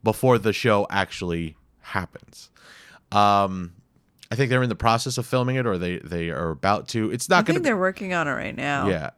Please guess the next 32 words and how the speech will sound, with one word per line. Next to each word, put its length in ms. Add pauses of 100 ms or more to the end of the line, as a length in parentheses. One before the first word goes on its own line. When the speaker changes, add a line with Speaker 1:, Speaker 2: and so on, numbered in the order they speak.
(160)
Speaker 1:
it's, 420
it's 180
not 160
gonna 140
happen 280
for 220
probably 460
a 40
couple 260
of 60
months, 480
and 400
I'm 140
sure 400
Kevin 260
Smith 260
will 80
be 140
all 180
over 200
the 200
interwebs 580 (340)
telling 340
us, 240
"Hey, 380
I'm 160
doing 200
an 80
episode 280
of 60
The 60
Goldbergs." 640